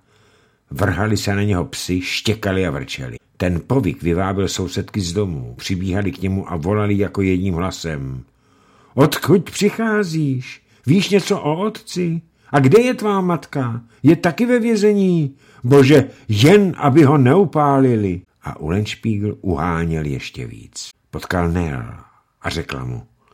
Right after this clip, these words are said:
„Tyle, nechoď domů. Páni d-, od města tam dali stráž ve jménu jeho veličenstva.“ Ulenšpígl stanul a řekl: „Nel,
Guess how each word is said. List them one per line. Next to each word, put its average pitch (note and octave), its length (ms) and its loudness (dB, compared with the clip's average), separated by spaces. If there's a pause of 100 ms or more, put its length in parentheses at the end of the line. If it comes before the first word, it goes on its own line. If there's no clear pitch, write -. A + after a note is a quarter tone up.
(480)
„Tyle, G2+ 380 0 (560)
nechoď G2 460 2
domů. F2+ 540 -2 (680)
Páni A2+ 400 2
d-, F2+ 160 -2
od A2+ 220 0
města C#3 400 0
tam B2 220 -2
dali A#2 180 -2
stráž G#2+ 500 -4
ve G#2+ 100 0
jménu A#2 380 0
jeho F#2+ 240 2
veličenstva.“ F2 880 -6 (220)
Ulenšpígl C#2+ 520 -8
stanul D2 640 -6
a E2 80 -10
řekl: D#2+ 460 -8 (200)
„Nel, A2 460 -4